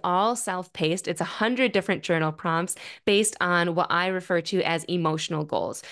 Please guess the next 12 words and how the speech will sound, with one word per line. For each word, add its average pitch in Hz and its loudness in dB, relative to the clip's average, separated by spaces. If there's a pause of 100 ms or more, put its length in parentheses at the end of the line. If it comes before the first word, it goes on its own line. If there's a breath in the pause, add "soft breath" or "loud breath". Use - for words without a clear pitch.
(120 loud breath)
So - 2
it's - 4
split 185 2
up 170 2
based 165 2
on 160 2
if 156 -4
you're 175 0
stressed - -2
or 170 4
self-sabotaging, 175 0
or 160 4